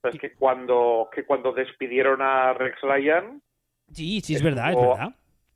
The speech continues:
Speaker 1: estuvo Anthony Lynn de,
Speaker 2: De interino.
Speaker 1: de head coach, de head coach interino y le dijeron, "Oye, ¿te quedas?". Y dijo Anthony Lynn, "Mira, que,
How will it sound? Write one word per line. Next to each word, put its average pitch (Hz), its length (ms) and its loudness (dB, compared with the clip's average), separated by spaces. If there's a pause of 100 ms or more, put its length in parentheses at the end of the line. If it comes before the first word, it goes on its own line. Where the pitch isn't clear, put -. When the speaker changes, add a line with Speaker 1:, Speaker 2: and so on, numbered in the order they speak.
Speaker 1:
estuvo 139 460 0
Anthony 135 420 -4
Lynn 139 360 -2
de, 110 720 -2 (320)
Speaker 2:
De 143 180 0
interino. 139 480 4
Speaker 1:
de 135 60 2
head - 220 -10
coach, - 80 -20 (420)
de 135 120 -6
head 135 100 0
coach 135 240 0
interino 139 480 -4
y 147 60 -4
le 135 60 0
dijeron, 131 240 -2
"Oye, 151 140 4
¿te 165 120 0
quedas?". 185 320 2
Y 131 60 -4
dijo 131 160 -2
Anthony 131 160 -4
Lynn, 117 320 -8
"Mira, 127 260 2
que, 113 680 -2